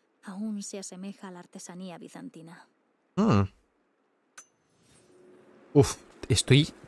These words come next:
Speaker 2: Tengo un frío ahora mismo enorme, ¿eh?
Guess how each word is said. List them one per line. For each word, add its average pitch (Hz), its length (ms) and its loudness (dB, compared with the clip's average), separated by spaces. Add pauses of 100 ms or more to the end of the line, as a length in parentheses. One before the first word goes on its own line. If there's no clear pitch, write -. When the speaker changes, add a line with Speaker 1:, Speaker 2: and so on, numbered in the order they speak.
Speaker 2:
Tengo 131 220 10
un 135 180 12
frío 123 420 6
ahora 117 160 10
mismo 139 560 8
enorme, 104 680 8
¿eh? 247 100 2